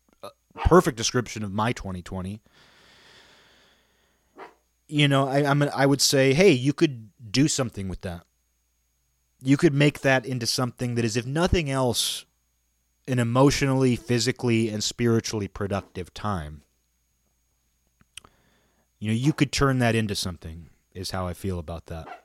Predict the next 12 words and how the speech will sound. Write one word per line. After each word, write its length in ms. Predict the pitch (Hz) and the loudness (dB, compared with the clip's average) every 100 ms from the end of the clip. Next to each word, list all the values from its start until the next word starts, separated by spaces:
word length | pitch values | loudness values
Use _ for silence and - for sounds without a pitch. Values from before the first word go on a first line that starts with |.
| _ _ _ _ _ _ _ _ _ - - _ | _ _ _ _ _ _ _ _ _ -20 -20 _
And 540 | 113 110 104 104 101 - - _ _ _ _ _ _ - - | -4 -2 0 -2 -4 -6 -18 _ _ _ _ _ _ -20 -20
when 160 | 139 135 | -2 0
I'm 140 | 131 | 4
looking 260 | 151 151 139 | 4 2 0
at 80 | 131 | -2
my 240 | 120 135 | 0 -2
twenty 380 | 147 - 127 123 | -2 -2 -2 -4
twenty 460 | - 113 120 127 139 _ _ _ _ _ - | -6 -8 -6 -6 -10 _ _ _ _ _ -8
with 140 | 117 | -8
twenty 280 | - 135 131 | -4 -4 -4
twenty 300 | 123 131 120 | -4 -2 -2
vision, 460 | 113 117 120 139 | 0 -2 -2 -6